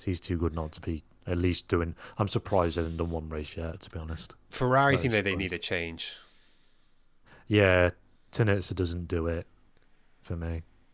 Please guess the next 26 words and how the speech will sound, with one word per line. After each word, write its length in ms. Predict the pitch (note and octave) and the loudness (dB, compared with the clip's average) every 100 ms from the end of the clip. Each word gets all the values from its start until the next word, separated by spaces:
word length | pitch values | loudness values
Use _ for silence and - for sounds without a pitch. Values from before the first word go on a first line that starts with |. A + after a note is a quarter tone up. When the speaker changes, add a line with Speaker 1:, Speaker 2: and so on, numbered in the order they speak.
| _ _ | _ _
Speaker 1:
Neither 320 | G#2 F#2+ E2+ E2+ | 0 4 4 2
does, 380 | F2 D#2 - - | 0 0 -6 -8
um, 380 | F#2+ E2+ D#2+ D#2+ - _ _ _ _ _ _ _ _ _ - | -6 -4 -6 -10 -16 _ _ _ _ _ _ _ _ _ -6
the 120 | F2 | -4
other 180 | E2 E2 | -4 -4
guy. 320 | E2+ E2 F2+ - | -4 -4 -6 -8
Dunno, 280 | F#2+ E2+ | -4 -4
so 300 | E2+ - F2+ F2 _ _ _ _ _ _ - | -4 -4 -6 -8 _ _ _ _ _ _ 6
Lee's, 340 | C3+ B2+ G#2 | 8 8 6
Lee's 280 | A#2+ B2+ - | 6 6 4
fine, 360 | - D#2+ D#2 | -4 -8 -8
I 60 | D#2+ | -8
think. 260 | E2 F2 E2 - _ - | -6 -6 -8 -16 _ -12
He's 120 | G2 | -10
fine 260 | - E2+ D#2+ | -10 -10 -10
where 140 | D#2 | -10
he 80 | D#2+ | -10
is, 160 | D#2+ - | -12 -8
but 220 | - E2 - _ - _ _ - | -6 -6 -8 _ -20 _ _ -2
they 100 | F#2 | 0
need 140 | E2+ | 0
someone 240 | - E2+ | -2 -4
else. 220 | D#2+ E2 A2 | -2 0 2
Like, 180 | F#2 - - - _ - _ - | 0 -2 -18 -20 _ -20 _ -20
Josh 300 | - A#2 F2+ | 2 2 4
Idowu, 460 | G#2 G2+ F#2+ F#2+ F#2+ | 4 8 8 8 4